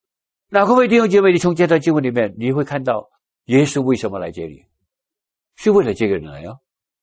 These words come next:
你看见他的破碎，是多么的破碎，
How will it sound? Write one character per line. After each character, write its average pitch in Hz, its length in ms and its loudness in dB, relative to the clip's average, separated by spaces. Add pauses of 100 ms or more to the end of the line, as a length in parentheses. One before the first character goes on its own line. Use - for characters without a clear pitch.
(420)
你 147 140 2
看 226 180 2
见 220 100 2
他 220 80 4
的 190 120 4
破 208 280 2
碎， - 380 0 (420)
是 180 160 2
多 277 260 4
么 262 120 4
的 202 100 4
破 160 220 2
碎， 120 320 -2